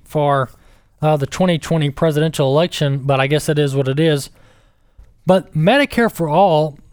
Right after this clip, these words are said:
this is an, an op-ed by Doctor Mark Siegel of Fox News. Doctor Mark Siegel of Fox News, he's a Fox News contributor, but he's a, also a doctor, obviously.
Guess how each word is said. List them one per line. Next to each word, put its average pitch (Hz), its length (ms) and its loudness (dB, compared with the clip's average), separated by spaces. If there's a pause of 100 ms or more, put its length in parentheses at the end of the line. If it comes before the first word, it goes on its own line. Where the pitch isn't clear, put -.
this 202 240 -2
is 220 160 0
an, 160 220 0
an 160 160 0
op-ed 175 640 0
by 156 180 2
Doctor 156 400 -2
Mark 156 360 -2
Siegel 143 560 -2 (240)
of 156 220 0
Fox 160 400 -4
News. 151 460 0 (1000)
Doctor 214 320 2
Mark 208 260 2
Siegel 156 520 0
of 147 180 -2
Fox 175 340 -2
News, 160 500 -2 (280)
he's 156 200 0
a 143 80 -2
Fox 165 280 -2
News 156 180 -2
contributor, 135 540 -2
but 127 120 -4
he's 131 180 -2
a, 117 100 -6
also 147 360 0
a 120 60 -2
doctor, 139 420 -2
obviously. 127 440 -2